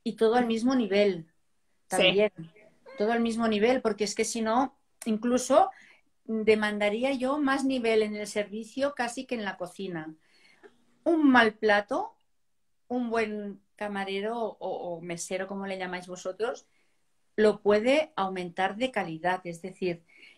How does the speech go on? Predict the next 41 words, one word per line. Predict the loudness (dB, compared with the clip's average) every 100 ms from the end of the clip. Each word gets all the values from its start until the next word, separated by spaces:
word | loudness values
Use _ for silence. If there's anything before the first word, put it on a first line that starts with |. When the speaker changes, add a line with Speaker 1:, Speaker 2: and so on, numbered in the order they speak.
| _
Speaker 1:
yo | -2
Speaker 2:
Cierto. | 2 4
Speaker 1:
llevo | 6 6
un | 6
plato | 6 6 4 -2
que | -4 -4 -2
veo | 2 4 6 4 0
que | _ -8 -6 -8 -8
no | -6
ha | -6
salido | -6 -8 -6 -6
perfecto, | -6 -10 -6 -6 -6 -6
pero | -4 -4
yo | -4 -4 -2
me | -2
pongo | -6 -6 -4 -4 -4
a | -6
explicarle | -8 -18 -14 -6 -4 -4 -6
una | -6
historia | -10 -6 -2 -2 -2
al | -6
cliente | -4 -2 -2 -4 -12 -16 _ _ _ -10
y | -8
mire | -6 0 0 2
que | 2
este | 2 -4
ingrediente | -4 -4 -2 -2 -2 -6
viene | -2 -2 0
de | 0
tal | 0 -2
sitio | -2 -6 -6 -12 -12 -16 -20 _
y | -6
que | -4
se | 2 4
ha |
hecho | 4 4
así, | 2 2 -2
que | -2
se | -4 -2
ha | -2
hecho, | -4